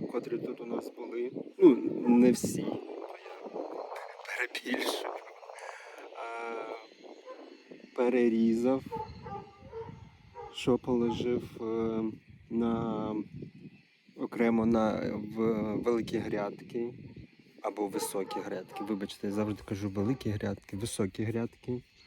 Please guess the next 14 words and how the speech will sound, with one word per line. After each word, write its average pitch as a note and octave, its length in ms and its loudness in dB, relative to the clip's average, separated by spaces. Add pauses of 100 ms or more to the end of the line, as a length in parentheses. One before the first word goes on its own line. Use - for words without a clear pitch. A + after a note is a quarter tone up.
(440)
що - 220 -2
піде, A#2+ 520 2 (480)
що - 220 2
піде A2+ 840 4
потім, G#2+ 640 0 (1000)
е, G#2 500 -2 (520)
на A2+ 460 8
шашлики. A2 800 2
<laughs> - 760 4 (960)
Е, A#2+ 240 6
скоро A2 300 4
ж - 200 -4
сезон. A#2 480 2 (2500)
От. A#2+ 420 6